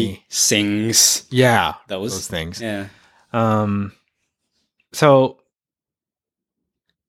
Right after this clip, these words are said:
Speaker 1: those, or, like, the,
Speaker 2: Yeah.
Speaker 1: without the the.
Speaker 2: Yes.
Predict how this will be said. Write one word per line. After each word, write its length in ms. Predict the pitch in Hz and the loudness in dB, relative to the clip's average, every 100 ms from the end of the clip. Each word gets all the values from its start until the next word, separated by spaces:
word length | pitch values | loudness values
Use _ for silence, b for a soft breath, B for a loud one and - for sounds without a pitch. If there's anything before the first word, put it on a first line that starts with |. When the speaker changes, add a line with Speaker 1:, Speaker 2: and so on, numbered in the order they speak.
| _ _ 160 _ | _ _ -20 _
Speaker 1:
those, 500 | 165 156 147 - - _ _ _ _ | 4 6 4 0 -8 _ _ _ _
or, 140 | 135 127 | 4 4
like, 260 | 117 101 _ - | 4 -2 _ -6
the, 560 | 101 117 110 107 107 - _ | 2 4 6 4 2 -4 _
Speaker 2:
Yeah. 220 | 143 113 | 0 0
Speaker 1:
without 280 | 104 104 107 | -2 -4 -4
the 80 | 92 | -8
the. 640 | - 101 98 95 98 101 _ _ _ _ _ _ - | -4 -2 0 0 -2 -6 _ _ _ _ _ _ -20
Speaker 2:
Yes. 500 | - - - - | -14 -8 -6 -8